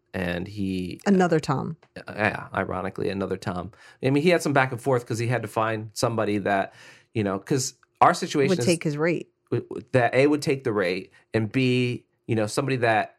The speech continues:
Speaker 1: he can, um, that, that he knows would jive with us. 'Cause that
Speaker 2: Yeah.
Speaker 1: was a big thing for us, was
Speaker 2: That was a huge
Speaker 1: finding
Speaker 2: thing.
Speaker 1: somebody that we know, you know, we're in a house for four days, five days, really.
Speaker 2: Well, let, let me just say, like, while this was happening, right, when you said to me, like,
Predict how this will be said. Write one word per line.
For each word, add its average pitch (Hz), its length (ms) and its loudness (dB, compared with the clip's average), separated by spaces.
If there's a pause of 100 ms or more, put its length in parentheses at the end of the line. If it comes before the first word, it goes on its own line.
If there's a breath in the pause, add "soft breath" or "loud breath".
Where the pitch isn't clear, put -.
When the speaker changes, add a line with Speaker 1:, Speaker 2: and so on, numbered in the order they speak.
(140)
Speaker 1:
he 151 300 -2
can, 107 600 -2
um, 92 540 -4 (360 loud breath)
that, 127 240 4
that 135 220 2
he 165 160 0
knows 139 260 2
would 117 100 0
jive 107 300 2
with 87 140 -8
us. - 340 -10 (260)
'Cause 117 160 -4
that 180 60 6
Speaker 2:
Yeah. 202 40 4
Speaker 1:
was 220 120 0
a 190 40 2
big 151 200 -2
thing 110 180 0
for 98 160 0
us, 95 180 -4
was 98 300 -2
Speaker 2:
That 202 60 -2
was 202 120 0
a 190 40 -2
huge 175 220 -2
Speaker 1:
finding 135 320 4
Speaker 2:
thing. 131 60 -2
Speaker 1:
somebody 120 420 -2
that 101 280 -2
we 117 160 -4
know, 107 520 0 (260 soft breath)
you 139 80 0
know, 110 80 2
we're 139 100 0
in 135 60 -2
a 110 60 -2
house 117 580 -2 (220)
for - 180 -10
four 110 240 0
days, 95 560 -2 (220)
five 104 260 2
days, 98 360 -2
really. 104 380 -2 (260 loud breath)
Speaker 2:
Well, 240 120 6
let, 262 260 2
let 247 140 2
me 330 100 2
just 277 220 0
say, 185 200 2
like, 151 300 0
while 190 360 2
this 269 200 -4
was 208 140 -2
happening, 143 520 -2
right, 143 260 2
when 156 160 2
you 175 100 2
said 175 240 0
to 180 100 0
me, 160 160 2
like, 143 420 -2